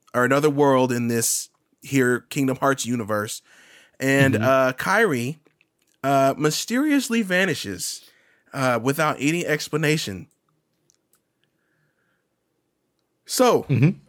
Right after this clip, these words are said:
Speaker 1: we find Sora,
Speaker 2: Mm-hmm, mm-hmm.
Speaker 1: uh, who ends up in a place, a world called Traverse Town, which is where people who without worlds go. And, uh, they kinda learn the concept of,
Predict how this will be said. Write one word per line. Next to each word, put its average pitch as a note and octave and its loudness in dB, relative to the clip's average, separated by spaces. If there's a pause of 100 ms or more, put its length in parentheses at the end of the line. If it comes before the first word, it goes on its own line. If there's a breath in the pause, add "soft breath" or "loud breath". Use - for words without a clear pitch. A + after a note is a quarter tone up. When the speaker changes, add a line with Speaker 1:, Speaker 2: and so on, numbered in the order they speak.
Speaker 1:
we C3+ 2
find F3 0
Sora, G#3 4
Speaker 2:
Mm-hmm, A#2 -4
mm-hmm. D3+ -6 (440)
Speaker 1:
uh, C#3 2
who D3+ 6 (120)
ends E3+ 2
up E3+ 2
in D#3+ 2
a D3+ 0
place, E3 0 (120)
a C3 2
world D3+ 4
called C3 -2
Traverse E3+ -2
Town, G#2 -4
which A2 -6
is A2+ -8
where A2+ 0
people C#3 -2
who D3 -2
without B2 2
worlds B2+ 2
go. C3+ 2 (840)
And, A#2 0
uh, A#2 2
they A2+ -2
kinda A#2 -6
learn B2 0
the B2 -2
concept B2+ -4
of, A#2 -2